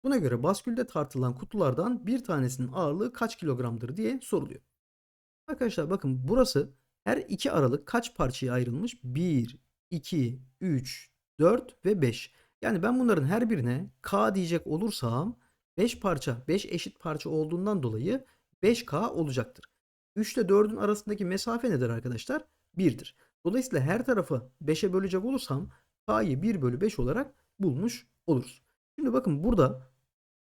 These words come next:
şu ibrenin ucuna gelebilmek için kaç tane K ilerlemeli? Bir, iki tane. Tabii üçten itibaren iki tane K. Yani aslında bizden üç artı iki K ifadesi isteniyor.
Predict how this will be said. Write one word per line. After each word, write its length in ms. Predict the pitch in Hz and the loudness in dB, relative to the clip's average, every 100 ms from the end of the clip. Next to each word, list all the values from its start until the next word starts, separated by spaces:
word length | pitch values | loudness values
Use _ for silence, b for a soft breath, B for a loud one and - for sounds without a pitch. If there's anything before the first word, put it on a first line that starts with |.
| _ _ | _ _
şu 120 | 226 | -6
ibrenin 480 | - 185 180 202 196 | -4 -4 2 4 4
ucuna 440 | 170 165 180 135 - | 2 2 2 0 0
gelebilmek 460 | 151 175 185 220 226 | 2 4 2 0 0
için 200 | 143 123 | 0 -4
kaç 260 | - 247 | 0 0
tane 240 | 247 170 131 | 2 0 0
K 220 | - 131 | 2 2
ilerlemeli? 640 | 123 120 113 117 226 277 - | 4 2 2 0 0 -2 -2
Bir, 380 | 139 208 294 - _ - | 2 2 0 -4 _ -6
iki 180 | 185 185 | -4 -2
tane. 300 | 127 107 - b b | -4 -6 -16 b b
Tabii 200 | - 160 - | -2 -2 0
üçten 340 | 143 - 220 | -2 4 6
itibaren 500 | 233 - 123 120 120 | 6 4 2 0 0
iki 220 | 127 127 | -4 -8
tane 280 | 131 117 123 | -6 -6 -8
K. 100 | - - _ _ | -14 -20 _ _
Yani 240 | 185 135 113 | -2 0 0
aslında 420 | 165 - 123 120 | -2 -2 -6 -4
bizden 500 | 160 135 139 240 254 B B _ | -4 0 2 2 -2 B B _
üç 240 | 240 233 - | 0 0 -4
artı 600 | - 127 123 - 226 277 B B _ - | 0 0 0 2 2 2 B B _ -8
iki 200 | - 254 | -2 0
K 260 | - 131 | 2 2
ifadesi 800 | 127 - 156 131 120 - 294 - _ _ | 0 -2 2 2 0 -2 -4 -4 _ _
isteniyor. 420 | 190 - 127 87 | -2 0 -4 -6